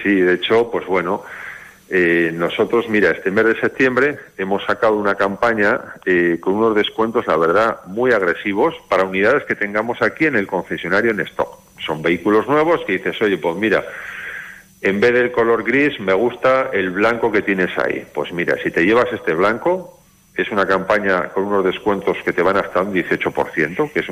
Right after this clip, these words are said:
que es bastante dinero, y, y es una campaña puntual solamente para coches de stock durante el mes de septiembre,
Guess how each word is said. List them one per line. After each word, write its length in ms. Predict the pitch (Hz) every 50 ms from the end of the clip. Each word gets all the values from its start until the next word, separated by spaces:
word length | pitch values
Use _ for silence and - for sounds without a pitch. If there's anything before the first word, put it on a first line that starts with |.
| 76 -
que 100 | - 95
es 180 | 80 76 76 82
bastante 480 | 78 71 67 - - 110 117 113 101 95
dinero, 460 | 85 82 82 80 82 104 151 190 - - - - - - - - - - - - - - - - _ _ -
y, 800 | - 117 117 113 110 104 104 101 95 95 92 95 95 - - 110
y 60 | 101
es 140 | 98 95 107
una 160 | 113 104 101
campaña 420 | 101 104 98 92 - 110 113 113 107
puntual 500 | - 117 113 107 107 - 139 147 143 120 - -
solamente 500 | 131 127 123 120 127 147 156 147 - 147
para 240 | - - 101 95 98
coches 320 | 95 120 123 - 143 117
de 80 | 123 127
stock 320 | 123 - - 175 160 123
durante 320 | 101 110 101 92 98 - -
el 80 | 92
mes 140 | 95 104 110
de 120 | 117 110 -
septiembre, 600 | - 90 - - - 69 65 67 64 - 62